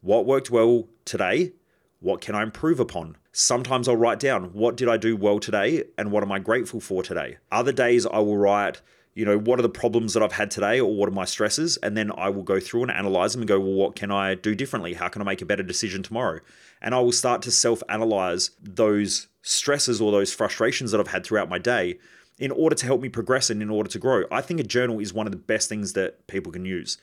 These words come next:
And some of the greatest achievers on the planet have used journals for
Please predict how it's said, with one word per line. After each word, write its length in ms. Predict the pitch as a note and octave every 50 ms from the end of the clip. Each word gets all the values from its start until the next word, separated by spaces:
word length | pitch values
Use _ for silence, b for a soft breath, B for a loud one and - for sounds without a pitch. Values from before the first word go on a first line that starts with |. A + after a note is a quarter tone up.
| b
And 180 | b - B2+ B2+
some 200 | - - D3+ D#3
of 40 | D#3
the 60 | -
greatest 400 | - - A#2+ C3 C#3 C#3 B2+ -
achievers 380 | B2 - - C3 C3 A#2 G#2+ G#2
on 80 | G#2
the 40 | G2
planet 380 | F#2+ - A#2 A#2 G2+ F#2+ - - b b b b b
have 200 | b A#2+ A#2 G#2
used 340 | G#2 A2 A#2 A#2 A2 F#2+ -
journals 440 | - A2 A2 A2 G2+ F#2+ F#2+ F#2 -
for 340 | - - G#2 G2+ F#2+ F2